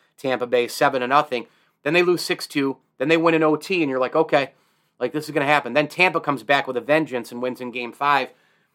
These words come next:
And then Colorado has to go to Tampa Bay, and you're like, "Uh," Tampa wins this game, you know,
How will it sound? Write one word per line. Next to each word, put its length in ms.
And 120
then 100
Colorado 440
has 220
to 60
go 200
to 120
Tampa 280
Bay, 320
and 80
you're 100
like, 260
"Uh," 560
Tampa 300
wins 260
this 160
game, 440
you 100
know, 260